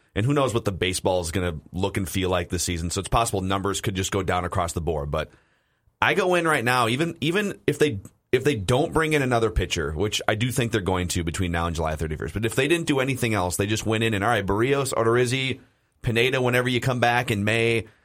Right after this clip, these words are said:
and then cross your fingers on Rich Hill for the second half of the season and just kind of figure out the rotation from there. I think the team as currently constructed, if, if they stay mostly healthy, is a ninety to, to one hundred win team that wins the division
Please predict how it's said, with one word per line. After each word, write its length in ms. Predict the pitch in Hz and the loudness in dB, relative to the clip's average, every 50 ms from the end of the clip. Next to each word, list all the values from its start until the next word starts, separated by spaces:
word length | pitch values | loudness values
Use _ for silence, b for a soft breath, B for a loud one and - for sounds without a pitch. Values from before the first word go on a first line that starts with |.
| B B - | B B -4
and 180 | - 98 98 | -2 0 0
then 140 | 101 98 98 | 0 0 0
cross 300 | 95 - 117 117 117 - | 0 2 2 2 2 0
your 80 | 127 113 | -2 -2
fingers 340 | - 120 113 113 117 113 107 | 0 0 0 2 0 0 0
on 160 | 110 101 95 | 0 0 0
Rich 220 | 101 107 104 - - | 0 0 0 0 0
Hill 180 | 110 104 107 | 0 0 0
for 80 | 98 107 | 0 -2
the 80 | 98 | -2
second 300 | 92 - 107 98 - 107 | 0 0 0 0 0 0
half 140 | 98 98 95 | 0 0 -2
of 40 | 90 | -2
the 60 | 90 | -2
season 400 | 85 - - 107 107 98 107 104 | -2 -2 -2 -2 -2 -2 -2 -2
and 140 | 95 92 92 | -2 -2 -2
just 160 | 95 95 - | -2 -2 -2
kind 140 | - 110 101 | -2 -2 -2
of 120 | 92 90 | -4 -6
figure 280 | - - 113 104 104 110 | -4 -4 -2 0 2 2
out 120 | 107 104 | 2 2
the 80 | 107 107 | 0 0
rotation 440 | 101 98 - 107 95 95 - 98 92 | 0 0 0 -2 -2 -2 -2 -2 -2
from 160 | - 90 85 | -2 -2 -2
there. 260 | 80 76 69 69 69 - _ _ _ _ _ _ _ _ _ _ _ _ _ _ - | -2 -2 -4 -4 -6 -10 _ _ _ _ _ _ _ _ _ _ _ _ _ _ 0
I 140 | 113 135 135 | 0 2 2
think 240 | - 170 160 131 | 0 0 0 0
the 80 | 120 127 | 0 0
team 340 | 123 - - 135 131 123 113 | 0 0 -2 0 0 0 0
as 260 | - 104 110 117 - | 0 0 0 0 0
currently 320 | - - 131 107 80 120 | 0 -2 0 0 0 -2
constructed, 640 | 113 - 104 - - 113 104 101 - - 87 80 - - | 0 -2 -2 -2 0 0 0 0 0 -2 -4 -2 -2 -2
if, 260 | 95 92 - - - _ - | -2 -4 -4 -8 -10 _ -6
if 140 | 95 92 - | -4 -2 -2
they 100 | 101 92 | -2 -2
stay 260 | - - - 117 113 | 0 0 0 0 0
mostly 340 | 113 113 110 107 - 104 90 | 0 0 -2 -2 -2 -2 0
healthy, 460 | 92 92 92 - - 82 78 73 - - - | 0 0 -2 -2 -4 -4 -4 -6 -8 -6 -4
is 120 | - 95 95 | -2 -2 0
a 80 | 98 | -2
ninety 460 | 92 95 95 98 95 101 110 117 120 | -2 -2 -2 0 0 0 0 0 0
to, 260 | 120 123 113 107 98 92 - - | 0 0 0 -2 -4 -8 -4 -2
to 100 | - 107 | -2 0
one 240 | 98 101 107 107 | 0 0 0 0
hundred 240 | 104 110 107 98 95 | 0 -2 -2 -2 -4
win 200 | 87 98 95 95 | -2 -2 -2 -2
team 220 | 90 98 92 90 90 | -2 -2 -2 -2 -2
that 80 | 87 | -2
wins 220 | 87 95 95 92 85 | -2 -2 -4 -4 -4
the 100 | 95 90 | -4 -4
division 500 | 85 82 92 87 78 82 78 76 73 | -2 -2 -2 -2 -2 -4 -4 -6 -6